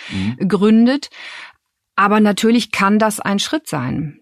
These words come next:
Speaker 2: denke ich, dass man wirklich die gesellschaftsrechtliche Trennung komplett vollzieht.
Speaker 1: Mhm. Also das, was du gerade geschildert hast, den Vorstoß der U-S-Administration, dass man wirklich genau kontrollieren will, ob ein Unternehmen, das in den U S A ist,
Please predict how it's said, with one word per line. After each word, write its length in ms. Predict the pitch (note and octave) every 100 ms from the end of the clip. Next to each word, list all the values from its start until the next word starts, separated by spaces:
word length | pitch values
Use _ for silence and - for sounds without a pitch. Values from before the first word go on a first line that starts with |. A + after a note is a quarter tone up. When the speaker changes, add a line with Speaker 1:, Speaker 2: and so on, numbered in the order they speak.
| -
Speaker 2:
denke 280 | D#3+ - F3+
ich, 220 | C3+ -
dass 240 | F3 E3
man 240 | F3 F3 E3
wirklich 340 | F#3+ A#3 -
die 120 | G3+
gesellschaftsrechtliche 840 | F#3+ F3+ G3+ A3+ A3 - G#3 G3+ G3
Trennung 580 | - F3+ G3+ A3+ A#3+ -
komplett 360 | A3+ G#3+ A#3+
vollzieht. 480 | - G#3 G3 - C#3
Speaker 1:
Mhm. 340 | G2 F#2 A2+ D3 -
Also 180 | G#2+
das, 140 | G#2 G2+
was 140 | -
du 80 | B2
gerade 200 | G#2 G#2
geschildert 400 | G#2 - G#2 G#2
hast, 200 | B2 -
den 220 | G#2 F#2+ _ _ _ _
Vorstoß 580 | - G#2+ G#2 - G2 F2+
der 300 | F#2 F2+ -
U-S-Administration, 1120 | F2 B1 G#2+ - A#2+ A2+ A2 G#2 - A#2+ A#2
dass 160 | G#2 G2+
man 260 | F#2 F2 _ _ _ _ _
wirklich 420 | G2 G2 A2 -
genau 540 | G2 F#2 F2 E2+ A2 B2
kontrollieren 720 | G#2+ G#2 F#2 F#2+ A2 A#2 A2+ _ _ _ _ _
will, 280 | - G2+ A2 -
ob 180 | -
ein 140 | - G#2
Unternehmen, 360 | G2 F#2+ G2+
das 160 | G2 -
in 60 | E2+
den 120 | F#2
U 160 | -
S 180 | F2+ -
A 220 | - F#2+ G#2
ist, 300 | F2+ -